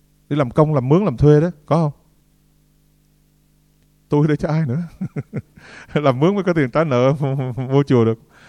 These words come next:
Hồi nhỏ xin lỗi, hồi, hồi trước, bây giờ cũng làm, làm kiểu khác, cũng một cách làm thôi, nhưng mà không đến nỗi phải làm mướn có chủ coi ngó hàng ngày. Nhưng mà ví dụ như chúng ta thấy lâu lâu mình nghe nói là có đại đức này đi làm thông dịch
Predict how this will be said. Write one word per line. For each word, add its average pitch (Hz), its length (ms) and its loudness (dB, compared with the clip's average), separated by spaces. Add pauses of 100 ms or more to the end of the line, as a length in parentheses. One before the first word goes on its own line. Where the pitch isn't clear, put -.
(160)
Hồi 110 140 -6
nhỏ 110 180 -4
xin 123 160 -8
lỗi, 110 160 -6 (460)
hồi, 107 160 -4
hồi 110 120 0
trước, 156 260 -2 (460)
bây 127 140 -4
giờ 123 140 4
cũng 131 160 -4
làm, 120 160 -2
làm 107 160 -2
kiểu 127 180 -2
khác, 156 260 -6 (380)
cũng 123 140 -8
một 123 120 -8
cách 151 120 -4
làm 107 240 -4
thôi, 117 160 -2
nhưng 127 120 -6
mà 107 80 -4
không 123 120 -6
đến 143 120 -6
nỗi 123 220 -2
phải 127 180 -6
làm 117 200 -6
mướn 135 160 -2
có 143 120 -6
chủ 139 240 0
coi 123 220 -2
ngó 127 80 -6
hàng 113 180 -6
ngày. 87 200 -8 (680)
Nhưng 160 180 -2
mà 147 60 2
ví 190 160 2
dụ 143 180 6
như 156 240 4
chúng 190 160 -2
ta 151 140 4
thấy 175 160 2
lâu 165 120 2
lâu 151 100 2
mình 135 160 0
nghe 139 120 2
nói 156 140 0
là 127 120 0
có - 140 0
đại 120 180 2
đức 190 180 0
này 113 340 2
đi 131 240 -2
làm 113 180 0
thông 147 220 -2
dịch 131 140 2